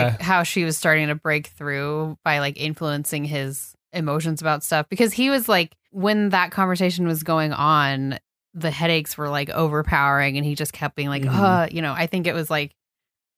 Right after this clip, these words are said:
Speaker 1: evidence that Kess was doing something up in there.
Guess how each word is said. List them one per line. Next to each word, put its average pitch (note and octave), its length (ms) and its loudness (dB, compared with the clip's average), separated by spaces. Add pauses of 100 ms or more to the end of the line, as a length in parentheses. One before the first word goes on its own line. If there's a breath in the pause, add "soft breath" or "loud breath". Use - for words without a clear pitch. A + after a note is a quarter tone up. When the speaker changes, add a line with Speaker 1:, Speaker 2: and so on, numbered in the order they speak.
Speaker 1:
evidence D#3 400 0
that D#3 180 -2
Kess D3 300 -4
was C#3+ 260 -6 (320)
doing D#3+ 360 0
something D3+ 340 -4
up C3+ 140 -6
in C#3 120 -4
there. C3+ 380 -6